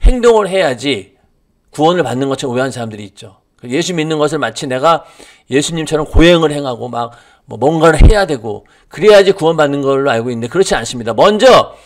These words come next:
구원받는 것은 믿음으로 받는 거고요. 예수를 영접하면 받는 거예요. 그 다음에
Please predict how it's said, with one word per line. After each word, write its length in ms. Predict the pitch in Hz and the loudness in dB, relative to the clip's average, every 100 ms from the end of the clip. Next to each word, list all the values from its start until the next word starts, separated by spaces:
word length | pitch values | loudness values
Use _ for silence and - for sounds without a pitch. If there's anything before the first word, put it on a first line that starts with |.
| _ _ | _ _
구원받는 580 | - 170 226 208 185 180 | -6 2 4 4 0 0
것은 240 | 180 180 147 | -4 -4 -2
믿음으로 380 | 160 190 185 | 2 4 4
받는 260 | 160 123 131 | 2 0 0
거고요. 540 | 120 104 135 147 - _ | -2 -2 0 0 -4 _
예수를 360 | - 165 190 175 | -2 0 0 2
영접하면 440 | 135 165 185 175 | 2 2 0 -2
받는 300 | 139 110 123 | -4 -8 -10
거예요. 360 | 110 110 110 107 _ _ _ _ _ | -10 -14 -18 -20 _ _ _ _ _
그 160 | - | 0
다음에 680 | 220 269 214 165 190 131 | 4 6 4 2 2 0